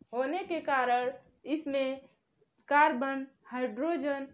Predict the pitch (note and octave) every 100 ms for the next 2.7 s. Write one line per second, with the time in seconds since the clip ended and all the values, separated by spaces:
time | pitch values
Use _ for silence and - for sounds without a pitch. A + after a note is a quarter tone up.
0 | _ - A3+ B3+ - D#4+ D4 D4 C#4+ C#4+
1 | C4 C4 A3+ - A#3+ A#3+ - _ - F#3
2 | F#3 F#3+ F3+ - F3+ F3+ F3